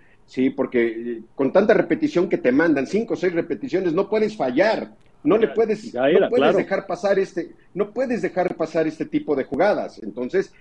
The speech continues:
Speaker 1: esto pasa por la incapacidad de, de la gente que opera el var.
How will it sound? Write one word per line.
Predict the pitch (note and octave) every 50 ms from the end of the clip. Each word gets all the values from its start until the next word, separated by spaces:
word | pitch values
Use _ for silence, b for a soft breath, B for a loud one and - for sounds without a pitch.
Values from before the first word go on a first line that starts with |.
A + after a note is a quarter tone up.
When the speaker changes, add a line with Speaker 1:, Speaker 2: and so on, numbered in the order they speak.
| b b _ -
Speaker 1:
esto | F#3+ A#3 D3+ - - C3
pasa | - - C3 - C#3+ A#2
por | - C3 A#2+
la | B2+ C3
incapacidad | B2+ - C3 - - C#3 C3 - C3+ C3 C#3 C#3+ C#3+
de, | C#3 C#3+ C3+ -
de | B2 B2
la | A#2+ A#2 A#2 -
gente | - G3 A#3 A#3 - D#3 A2+
que | - A#2+
opera | - - - B2+ B2
el | B2+ B2
var. | C3+ C#3+ B2+ -